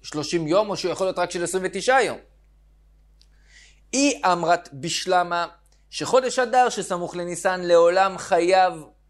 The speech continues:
להיות חסר. אסור לו להיות מלא.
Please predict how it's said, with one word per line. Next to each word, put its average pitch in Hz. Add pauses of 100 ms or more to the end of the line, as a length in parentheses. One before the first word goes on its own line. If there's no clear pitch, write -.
להיות 170 (120)
חסר. 170 (420)
אסור 320
לו 302
להיות 294
מלא. 240